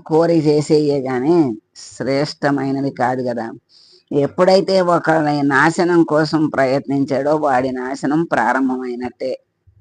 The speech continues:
మన సంస్కృతి, మన ధర్మం అలా మనకు చెప్తూనే ఉంటుంది.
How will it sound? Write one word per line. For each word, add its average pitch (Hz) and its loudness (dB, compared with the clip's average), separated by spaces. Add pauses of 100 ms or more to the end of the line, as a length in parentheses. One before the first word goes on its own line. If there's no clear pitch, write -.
(520)
మన 160 0 (800)
సంస్కృతి, 175 -2 (560)
మన 135 -4
ధర్మం 147 2 (180)
అలా 127 0 (280)
మనకు 143 -4
చెప్తూనే 151 0
ఉంటుంది. 127 -4